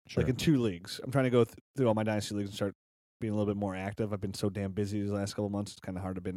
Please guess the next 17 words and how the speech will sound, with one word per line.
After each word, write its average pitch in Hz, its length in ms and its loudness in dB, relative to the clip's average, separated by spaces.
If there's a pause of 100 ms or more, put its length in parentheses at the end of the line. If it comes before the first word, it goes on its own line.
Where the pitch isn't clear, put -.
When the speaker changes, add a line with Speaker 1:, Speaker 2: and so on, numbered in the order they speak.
Speaker 2:
real 113 180 0
active. 110 400 0 (460)
Uh, 98 260 0 (420)
and 135 120 2
I 127 40 2
got 139 160 2
two - 220 4
responses 170 540 2
saying, 113 280 -2 (100)
"I 123 60 -2
want 120 200 2
Jameis 110 320 -2
Winston." 110 380 -4 (140)
And 113 80 -8
I'm 98 80 -6
like, 90 180 -6 (260)
"No, 123 200 -6